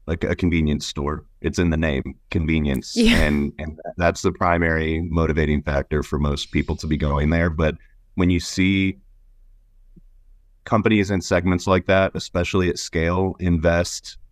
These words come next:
Speaker 1: in even elevating the quality, you know, just tiny incremental levels,
Speaker 2: Yeah.
Speaker 1: the impacts that that has on the market and on customers,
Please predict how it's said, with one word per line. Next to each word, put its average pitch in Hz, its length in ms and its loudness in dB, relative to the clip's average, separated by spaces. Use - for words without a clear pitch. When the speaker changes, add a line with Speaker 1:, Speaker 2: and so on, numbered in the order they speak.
Speaker 1:
in 92 160 0
even 110 380 4
elevating 92 540 2
the 82 80 0
quality, 80 640 -2
you 85 100 -4
know, 73 140 -2
just - 260 -4
tiny 92 540 0
incremental 92 560 0
levels, 78 580 0
Speaker 2:
Yeah. 190 200 -2
Speaker 1:
the - 160 -2
impacts - 480 0
that 87 160 -2
that 82 200 0
has 80 760 2
on 80 220 -2
the 76 40 0
market 82 500 0
and 82 100 -2
on 76 180 0
customers, 98 720 -2